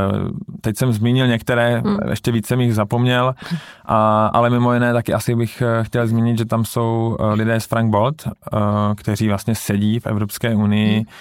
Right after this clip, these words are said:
Speaker 1: eh, v těch, eh, poradních orgánech a, eh, podílí se na tom vytváření těch standardů a té, té legislativy, takže i to je nám jako,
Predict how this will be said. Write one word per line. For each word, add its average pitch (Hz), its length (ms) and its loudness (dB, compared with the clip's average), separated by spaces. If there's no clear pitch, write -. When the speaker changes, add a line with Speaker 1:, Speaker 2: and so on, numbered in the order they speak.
Speaker 1:
eh, 101 220 0
v - 60 -18
těch, 107 280 -4
eh, 110 40 0
poradních 101 380 0
orgánech 104 560 2
a, 98 540 2
eh, 92 280 0
podílí 120 360 0
se 110 140 -2
na 101 120 2
tom 104 180 0
vytváření 101 440 0
těch 98 120 0
standardů 101 460 -2
a 98 60 0
té, 101 240 -2
té 104 100 -2
legislativy, 98 600 -2
takže 98 260 -2
i - 120 -2
to 98 180 -2
je 98 160 -2
nám 98 220 0
jako, 101 320 -4